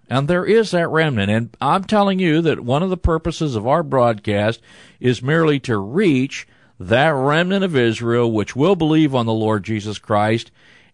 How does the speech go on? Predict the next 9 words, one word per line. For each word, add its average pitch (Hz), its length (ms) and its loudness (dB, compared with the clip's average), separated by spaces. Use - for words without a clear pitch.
and 151 320 0
have 175 260 2
fellowship. 160 580 2
And 147 180 0
will 165 140 4
you 175 160 0
join 202 380 0
us 98 200 -4
then 98 480 -6